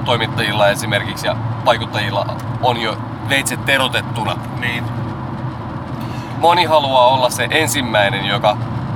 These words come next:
Speaker 1: sanoo, että keisarilla ei ole vaatteita. Se on, niinku, perinteisesti se tilanne ja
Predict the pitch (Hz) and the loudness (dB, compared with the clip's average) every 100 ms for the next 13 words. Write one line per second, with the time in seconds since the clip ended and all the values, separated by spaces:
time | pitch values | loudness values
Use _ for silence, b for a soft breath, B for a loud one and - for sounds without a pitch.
0 | - 135 120 107 95 92 - 127 113 104 | -2 0 2 2 0 -2 0 0 2 0
1 | 101 101 98 98 98 104 98 92 92 87 | 2 2 2 0 0 2 2 2 -6 -8
2 | - 104 101 104 101 - - 139 123 113 | -6 -4 -4 -4 -6 -8 -4 0 0 2
3 | 110 104 - 101 113 104 98 92 92 92 | -2 -2 -6 -6 -2 0 0 -2 0 -2